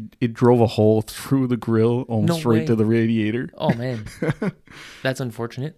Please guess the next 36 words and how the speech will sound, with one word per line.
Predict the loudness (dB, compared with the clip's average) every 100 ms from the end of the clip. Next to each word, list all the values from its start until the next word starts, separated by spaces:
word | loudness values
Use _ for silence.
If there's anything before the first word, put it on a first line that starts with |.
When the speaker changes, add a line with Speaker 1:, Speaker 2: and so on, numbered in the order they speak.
| -6
Speaker 1:
That's | -4 -4
unfortunate, | -4 -4 -2 -2 -2
but | -2
it's | -4
a | 0
new | 2
way | 2
to | 2
hunt. | 2 0 -2
Speaker 2:
Yeah, | 4 8
yeah, | 12 10 8 2 -4
yeah. | -6 -8
Speaker 1:
<laughs> | -10
Speaker 2:
Pre-cooked. | -6 -4 -4 -6 -14 _ -6 -6 -8 -10 -6
Speaker 1:
Pre-cooked. | -4 0 -2 -2 0 0
Speaker 2:
Yeah. | 2 -2 -6 -14
Speaker 1:
<laughs> | -20 -20 -6
Yeah. | -4 -4 -10 -20 -6
Speaker 2:
But | -4 -2
no, | -2 -2
that | -2 -4
being | -6 -6
said, | -6 -6 -6
like | -8 -8
I |
say, | -10 -8 -8 -6 -8
um, | -10 -10 -10 -10 -12 -16 -20 _ _ _ _ _
we | -10 -8
both | -2 0 0
agree | -2 -6 -6 -4 -4
that | -4 -4
it's | -6 -8
on | -8
the | -8
decline. | -8 -8 -8 -8 -10 -14 _ _ _
Speaker 1:
Yep. | -14 -14 -14